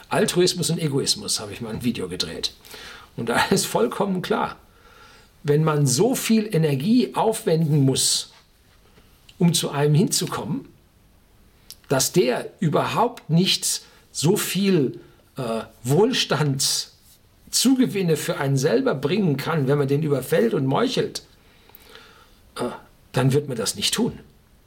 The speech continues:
Das ist unlogisch, das ist unwirtschaftlich. Wenn ich hier,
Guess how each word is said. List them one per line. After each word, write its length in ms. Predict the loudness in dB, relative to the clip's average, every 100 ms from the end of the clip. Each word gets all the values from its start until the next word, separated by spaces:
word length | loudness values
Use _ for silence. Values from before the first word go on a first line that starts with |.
| _ _ _ -4
Das 180 | -2 -2
ist 140 | 0
unlogisch, 440 | 2 4 2 0
das 120 | -4 -2
ist 60 |
unwirtschaftlich. 1120 | 2 4 4 0 -2 -4 -8 -14 -12 -10 -12 _ _ _ _ _ -20 -10 0
Wenn 140 | 2
ich 300 | 2 0 -6 -18 -6
hier, 680 | 0 2 0 -4 -10 -12